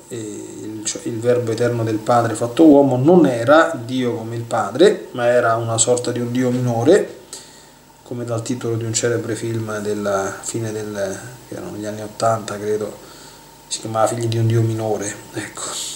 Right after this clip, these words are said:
E che non era quindi veramente la, la, la luce sempiterna come ne-, co-, come lo era il Padre,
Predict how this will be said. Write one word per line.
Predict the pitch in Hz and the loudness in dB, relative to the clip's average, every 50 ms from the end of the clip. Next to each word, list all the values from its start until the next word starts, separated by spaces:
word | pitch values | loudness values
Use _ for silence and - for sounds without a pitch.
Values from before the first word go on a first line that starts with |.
| - - - - - - - - - - - - - - - - | -14 -16 -14 -12 -12 -12 -10 -10 -10 -10 -10 -10 -12 -14 -16 -6
E | - 151 127 117 113 113 110 110 110 107 107 | 2 4 6 6 6 6 4 2 2 0 2
che | - - 175 | 6 8 8
non | 165 160 147 156 | 10 10 10 10
era | 151 151 156 160 151 | 8 10 8 8 8
quindi | 135 139 139 139 135 131 127 | 6 6 4 4 4 2 0
veramente | 120 117 117 117 113 117 120 123 123 117 117 - 113 110 107 107 107 107 107 107 104 107 104 104 104 101 98 101 113 | 0 0 0 0 0 0 0 -2 -2 -4 -6 -8 -10 -8 -6 -4 -4 -2 -2 0 0 0 0 0 -2 -4 -8 -10 -2
la, | 120 120 123 123 | 2 2 2 4
la, | 135 135 139 | 6 6 6
la | 143 139 143 143 | 6 6 6 8
luce | 143 147 156 160 151 - - 143 | 10 12 12 12 10 8 4 4
sempiterna | 127 - 139 127 117 139 135 127 131 135 135 135 127 120 | 4 4 2 2 0 0 4 8 10 10 10 8 6 2
come | 117 117 117 120 117 | 0 0 0 -2 -2
ne-, | 113 113 - - | -2 -4 -4 -8
co-, | - - 131 123 - - - | -12 -14 -14 -14 -16 -18 -16
come | - 135 127 120 | -14 -12 -8 -4
lo | 117 113 | 0 4
era | 117 143 | 4 6
il | 170 180 | 6 4
Padre, | - - - - 107 104 151 185 185 185 - | 2 -2 -4 -4 2 6 6 6 6 4 0